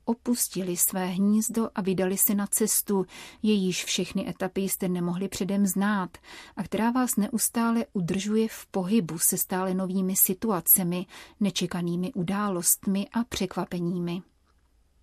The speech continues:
Některá tato překvapení jsou bolestná.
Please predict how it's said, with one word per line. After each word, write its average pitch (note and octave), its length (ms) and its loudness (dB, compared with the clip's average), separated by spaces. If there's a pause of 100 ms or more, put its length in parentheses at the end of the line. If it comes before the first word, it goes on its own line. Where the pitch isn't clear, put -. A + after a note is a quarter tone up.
Některá G#3 480 -2
tato B3 280 -4
překvapení A3+ 680 -2
jsou A3+ 220 2
bolestná. F#3+ 920 -2